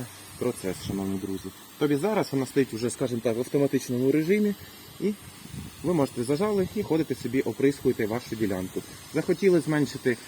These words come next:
витрату вашого, вашої рідини консистенції, від-, закрутили одну із форсуночок, залишилась одна і також працюєте. Все, нажали, відтиснули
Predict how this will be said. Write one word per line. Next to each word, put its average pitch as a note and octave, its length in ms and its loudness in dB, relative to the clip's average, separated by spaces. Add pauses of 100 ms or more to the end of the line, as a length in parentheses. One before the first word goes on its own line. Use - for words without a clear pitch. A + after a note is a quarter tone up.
(100)
витрату B2+ 420 2
вашого, A2+ 480 -2 (720)
вашої B2+ 340 0
рідини C3+ 300 2
консистенції, F3+ 680 2
від-, C#3 260 0
закрутили C3+ 520 6
одну A2+ 220 6
із A2 80 4
форсуночок, G3 640 4 (260)
залишилась B2 520 4
одна F3+ 320 2 (600)
і A3 80 0
також D#3 360 -2
працюєте. G#2 640 0
Все, F#3+ 380 2
нажали, D#3+ 400 4
відтиснули B2 600 2